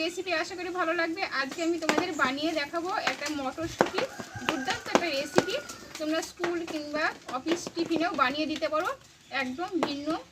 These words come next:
স্বাদের, ভিন্ন ধরনের। তা তোমরা প্রথম থেকে শেষ অবধি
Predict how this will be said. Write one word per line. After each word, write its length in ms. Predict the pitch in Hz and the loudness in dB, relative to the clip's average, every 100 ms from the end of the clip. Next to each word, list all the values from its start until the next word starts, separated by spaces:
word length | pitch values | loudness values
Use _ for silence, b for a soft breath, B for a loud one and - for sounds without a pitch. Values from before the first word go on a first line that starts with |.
| - - | -18 -4
স্বাদের, 320 | 302 254 294 285 | -2 -2 -2 -2
ভিন্ন 160 | 285 302 311 | -2 0 0
ধরনের। 360 | 277 269 311 480 - - - | 0 0 0 -2 -6 -14 -12
তা 60 | 285 285 | -8 -8
তোমরা 200 | 294 311 359 | -4 -2 0
প্রথম 200 | - 302 294 | -2 -2 -6
থেকে 140 | 285 311 | -6 -6
শেষ 120 | 311 311 | -6 -6
অবধি 140 | 269 | -6